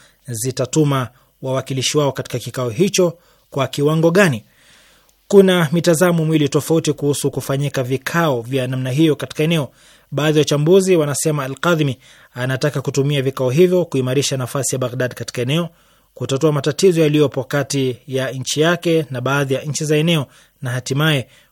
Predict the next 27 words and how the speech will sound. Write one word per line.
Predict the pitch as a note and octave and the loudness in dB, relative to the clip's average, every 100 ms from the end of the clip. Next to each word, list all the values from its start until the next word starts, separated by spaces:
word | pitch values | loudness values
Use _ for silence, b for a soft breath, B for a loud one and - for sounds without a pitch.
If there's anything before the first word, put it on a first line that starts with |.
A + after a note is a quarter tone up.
| _ | _
kuinufaisha | - B2+ B2 A#2 C#3+ C#3+ C#3+ B2+ | -2 -2 -2 -2 0 0 0 -2
kiuchumi | - B2 F#3 C3+ | -4 -2 -2 -2
serikali | - A#2 C3 B2+ | -4 -6 -4 -2
ya | C3+ | -2
Iraq. | D#3 C#3+ - b b b b b b b | 0 -2 -6 b b b b b b b
Wanaunga | D#3+ E3 A3 G#3 | 0 4 4 4
mkono | E3 - E3 | 2 2 2
vikao | D3+ D3+ | 2 2
hivyo | C#3+ F#3 E3+ E3+ D#3 - | 4 4 4 4 2 0
wanaamini | C#3+ D3 E3+ D#3 | -2 0 2 0
kuwa | C3 C#3 B2+ | 0 -2 -2
vitaimarisha | B2+ C#3 C3+ C#3 D#3+ E3 D#3+ D3 | -2 0 0 2 2 2 0 -2
mahusiano | C#3 C#3 - E3 D3 B2 A2+ A2 _ | -4 -4 -2 0 0 -2 -6 -12 _
ya | B2+ C3 | -6 -4
Iraq | C3 D3 E3+ - - _ | -2 0 0 -4 -18 _
na | C3 | -6
nchi | C#3 - | -4 -4
jirani | B2 B2+ F3 F#3 b b b b | -4 0 2 0 b b b b
na | C3 B2+ | -8 -6
kupunguza | B2+ - C3 C#3 B2 | -6 -4 -2 0 0
changamoto | - B2 B2 C#3+ C3+ B2 b b b - | -2 -2 0 0 0 -4 b b b -10
zinazoikabili. | B2 C3 B2+ B2 - D3+ D3 - b b b b b | -4 -2 -2 -4 0 2 2 0 b b b b b
Katika | E3+ - | -4 2
uwanja | F3 E3 D#3+ | 4 6 4
huo, | D3+ C#3 A2+ - _ _ - | 4 0 0 -8 _ _ -12
Amir | B2+ D#3+ F3 E3+ D#3 | -4 0 0 0 -2
Al-Faiz, | D3+ C#3+ - D3 A#2 | -4 -4 0 0 0